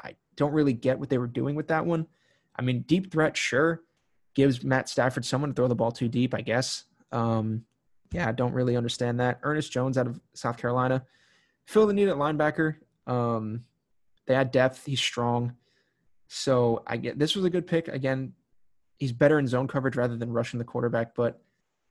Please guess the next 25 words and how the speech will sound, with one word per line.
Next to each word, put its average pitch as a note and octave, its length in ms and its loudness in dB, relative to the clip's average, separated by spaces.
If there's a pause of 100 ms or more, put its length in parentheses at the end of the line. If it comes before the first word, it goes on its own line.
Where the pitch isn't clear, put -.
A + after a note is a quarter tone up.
(540)
yeah, G3+ 300 -2 (100)
not E3+ 240 -4
terrible. B2+ 460 0 (1040)
Uh, A#2 340 2
I'm - 720 -6
gonna - 140 -10
move B1 200 -6
down - 160 -4
a C#3 60 -4
little C#3 160 -2
bit. C3 220 0
They B2 80 -4
took B2+ 180 -2
Jacob D#3+ 260 0
Harris C3+ 280 4
out C3 60 0
of B2 60 2
wide B2 120 2
receiver. B2 420 -2 (320)
Profile's A#3 400 2
better D#3 180 4
as D3+ 80 0
a A#2+ 60 -2
tight C#3 300 2
end. C#3+ 280 0